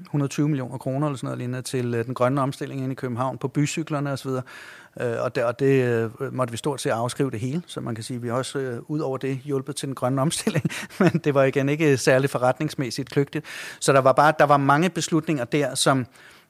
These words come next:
som slet ikke var vores kerneforretning, fjernede fokus og kostede rigtig, rigtig mange penge. Og derfor, så, så vi købte den her bank,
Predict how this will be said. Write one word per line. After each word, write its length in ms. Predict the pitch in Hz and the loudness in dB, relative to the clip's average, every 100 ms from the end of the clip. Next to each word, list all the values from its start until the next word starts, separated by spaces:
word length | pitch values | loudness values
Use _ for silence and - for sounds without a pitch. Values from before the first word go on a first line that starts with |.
| _ _ _ _ - - | _ _ _ _ -20 -10
som 120 | - 147 | -6 0
slet 200 | 180 180 | 2 4
ikke 140 | 156 | 4
var 100 | 156 | 4
vores 200 | 127 127 | 4 0
kerneforretning, 800 | - 165 208 - 165 160 165 147 | 2 2 2 -2 -6 -4 -6 -4
fjernede 360 | - 143 165 | 0 2 2
fokus 420 | 147 151 156 180 - | 2 0 0 -4 -6
og 140 | - | -4
kostede 340 | - 131 151 | 0 0 -2
rigtig, 300 | 131 135 147 | -2 -2 -4
rigtig 200 | 127 123 | -6 -4
mange 220 | 123 113 113 | -6 -6 -8
penge. 260 | 123 127 | -10 -10
Og 80 | 117 | 0
derfor, 320 | 143 139 143 - - - | 0 2 0 -2 -16 -14
så, 240 | - 156 127 156 | -2 0 0 -2
så 200 | - 139 | -2 0
vi 140 | 131 | -2
købte 320 | 123 190 190 | 0 2 2
den 100 | 180 | 2
her 100 | 170 | 4
bank, 320 | 160 156 151 | 4 4 2